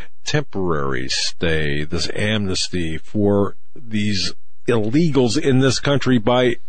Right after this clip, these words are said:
the Department of Homeland Security, who's got no business even, has got no authority to do so. And now you've got Obama dancing for several minutes, dodging, of course,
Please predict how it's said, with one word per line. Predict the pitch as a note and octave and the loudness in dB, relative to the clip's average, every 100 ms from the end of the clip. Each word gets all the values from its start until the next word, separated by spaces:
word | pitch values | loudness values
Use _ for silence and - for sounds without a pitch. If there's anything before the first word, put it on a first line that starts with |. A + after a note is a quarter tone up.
| - - | -4 -6
the | A#2+ - - | -6 -6 -2
Department | - C#3+ D3 | 0 2 2
of | A2 | 2
Homeland | D3+ D3+ - | 2 2 0
Security, | - E3+ F3 | 0 2 2
who's | E3+ | 2
got | - - - - - | 0 -4 -4 -6 -6
no | G3+ C4 C#4 - - | -4 -2 -2 -2 -2
business | D#3 D3+ - D4 B3+ - - - - - | 0 0 0 0 -2 -2 -6 -6 -6 -2
even, | C4+ C#4 C4+ | 0 0 -2
has | B3 A#3+ A#3 | 0 0 0
got | B3 | 0
no | B3+ B3 | 2 2
authority | - - B3+ B3+ A#3+ | 0 0 2 2 2
to | B3 B3 | 0 0
do | - B3 | 0 0
so. | - G3+ D3+ - - - - | 2 0 0 0 -4 -4 -4
And | D3+ D#3 F#3 | -2 -2 -2
now | C#4+ D4+ C4 | -2 -2 0
you've | G3+ F3 F3 - | 0 2 0 0
got | D3 C#3 C3+ - | 2 2 0 2
Obama | D3+ B2+ A#2 A#2 B2 B2+ B2 G#2 - - | 2 2 2 2 4 4 2 0 -4 -4
dancing | A2+ A#2+ A#2+ - A2 F#2 | -2 0 0 0 0 -2
for | - E2+ | -4 -6
several | F2+ - A#2+ G#2+ G#2+ F#2+ | -4 0 0 2 2 0
minutes, | F2+ F#2+ F#2+ F#2 - - - - - - - - - | 0 0 0 0 -2 -2 -4 -4 -6 -6 -6 -6 -6
dodging, | - G#2+ A2+ G2 F#2+ | -2 0 0 0 -2
of | F2 - | -4 -4
course, | F2 E2 D#2 - | -4 -4 -4 -2